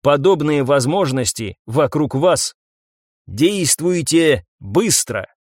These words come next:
Решительный предприниматель Питер Томас, живший в то время в Ванкувере, в точности следовал стратегии быстрых действий.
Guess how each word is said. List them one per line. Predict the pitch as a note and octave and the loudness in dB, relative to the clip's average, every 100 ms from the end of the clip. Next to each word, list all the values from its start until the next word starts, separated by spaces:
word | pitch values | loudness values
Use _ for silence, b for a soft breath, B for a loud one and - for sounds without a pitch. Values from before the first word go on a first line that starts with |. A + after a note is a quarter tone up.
| _ _ - | _ _ -6
Решительный | A#2 F3 D#3+ A#3 G3+ F3 F3 E3 | -2 0 -2 -2 -2 0 0 0
предприниматель | C3+ D#3+ C3+ E3+ F3 F#3+ C#3+ D#3+ C#3 | 0 -2 -2 -2 2 2 2 0 0
Питер | F3 E3 D#3 C3+ | -2 0 0 2
Томас, | A#3+ A3 C3 - - | 2 2 0 -2 -4
живший | C#3 E3 C#3 D3 | -2 0 0 -4
в | C3 | -2
то | D#3 | 0
время | C3+ D3+ C3+ | 0 0 0
в | A2+ | 0
Ванкувере, | C#3+ D3+ - A#3 A3+ A3+ | 0 0 -4 -6 -2 -2
в | - | -2
точности | A3 A3+ - D#3 B2+ D#3 | -4 -4 -2 -2 0 0
следовал | C3 C3+ E3 E3+ F#3 | 0 0 0 2 0
стратегии | - B2+ B2 C3 B2 C#3 | 0 -2 -2 -2 0 0
быстрых | C#3 C#3+ - D#3 D3+ | 0 0 0 0 0
действий. | D3+ A#3+ C3 - A2 G2 | 0 0 0 -2 -6 -10